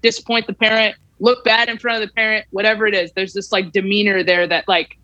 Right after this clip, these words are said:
the kid just completely changes. But for the most part, if you can find a way to engage parent and get them on this learning process with you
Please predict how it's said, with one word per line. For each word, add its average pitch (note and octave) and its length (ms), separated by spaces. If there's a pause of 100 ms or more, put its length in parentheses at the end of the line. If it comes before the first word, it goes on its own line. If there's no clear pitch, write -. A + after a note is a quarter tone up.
(120)
the F#3 60
kid G#3 320
just F#3+ 220
completely F#3+ 500
changes. F#3+ 500 (840)
But G#3+ 180
for B3+ 220
the A3+ 120
most G#3 640
part, F3+ 520 (160)
if G3 180
you A3+ 340
can C#4+ 280
find A#3+ 840 (1700)
a F#3+ 60
way F#3+ 460
to G3+ 220
engage F#3 460
parent A3+ 460 (360)
and F#3 340
get A#3 240
them A#3+ 240
on A3 160
this G#3 180
learning G3 320
process F#3+ 520
with F3 240
you C#4 220